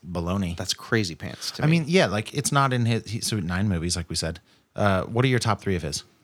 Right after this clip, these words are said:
Speaker 2: Oh, Reservoir Dogs,
Speaker 1: Okay.
Speaker 2: Pulp Fiction, Inglourious Basterds.
Speaker 1: Nice. Uh, okay. So the only reason I'm hesitating on this top three is because I, I feel like I saw Jackie Brown as a kid.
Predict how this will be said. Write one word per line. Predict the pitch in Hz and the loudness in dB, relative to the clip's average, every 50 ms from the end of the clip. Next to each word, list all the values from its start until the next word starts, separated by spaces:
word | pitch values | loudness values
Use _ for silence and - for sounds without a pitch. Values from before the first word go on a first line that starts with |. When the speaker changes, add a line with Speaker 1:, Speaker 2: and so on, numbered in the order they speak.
| _ _ - - - _ _ - | _ _ -12 -12 -12 _ _ -2
Speaker 2:
Oh, | 113 110 107 101 98 95 95 95 92 - | 0 2 2 2 2 0 -2 -2 -4 -4
Reservoir | - 95 107 110 107 107 110 110 | 0 2 2 2 2 2 2 2
Dogs, | 104 107 107 107 107 104 104 101 | 4 4 4 4 4 2 0 0
Speaker 1:
Okay. | - - 107 107 - - _ _ _ _ _ _ _ _ _ _ _ _ _ | 0 0 0 0 -4 -12 _ _ _ _ _ _ _ _ _ _ _ _ _
Speaker 2:
Pulp | - 107 90 | -2 -2 0
Fiction, | - 104 98 - - - 101 98 95 95 92 95 98 _ _ - | 0 0 -2 -2 -2 -4 -4 -4 -2 -4 -6 -8 -10 _ _ -12
Inglourious | - 101 104 101 101 98 104 98 - | -8 -6 -4 -4 -4 -4 -4 -6 -6
Basterds. | - - - - - - - 95 - - - | -6 -6 -8 -8 -10 -14 -14 -12 -8 -2 0
Speaker 1:
Nice. | 104 98 85 80 - - - - _ _ | 0 2 0 0 -4 -6 -8 -10 _ _
Uh, | 113 120 120 123 120 117 117 120 117 117 - - | 2 2 4 4 4 2 2 2 2 0 0 0
okay. | 165 170 - - 78 80 82 - _ - - - - - _ | 0 0 2 0 -2 -2 -4 -8 _ -20 -20 -20 -20 -14 _
So | - - 180 | -4 -2 0
the | 170 151 151 151 | 0 2 4 4
only | 185 214 220 175 | 4 4 4 4
reason | 131 110 113 | 2 2 2
I'm | 104 104 98 | 2 2 2
hesitating | 104 107 98 90 - 101 92 92 90 | 2 0 0 0 -2 -2 0 0 0
on | 87 87 | 0 -2
this | 87 85 | -2 -4
top | - - 90 80 - | -2 -2 -4 -4 -4
three | - 85 85 | -6 -6 -6
is | 85 82 | -6 -8
because | - 85 - - 82 80 80 - - | -8 -10 -10 -8 -8 -8 -8 -12 -10
I, | - 92 90 82 - - | -8 -8 -8 -8 -10 -10
I | 92 92 87 - _ _ _ _ _ _ _ | -10 -10 -12 -12 _ _ _ _ _ _ _
feel | - - - 185 202 | -12 -4 -2 2 2
like | 208 196 - - - - | 2 2 0 -4 -4 -2
I | 127 | 2
saw | 123 - - 196 208 | 2 4 4 4 2
Jackie | 202 147 - 147 143 139 135 - 120 | 2 4 4 4 4 4 2 0 -2
Brown | 98 110 104 95 92 92 90 | -2 -2 -2 0 -2 -2 -2
as | 87 - | -4 -4
a | - | -6
kid. | - - - 73 58 - | -10 -10 -10 -10 -10 -10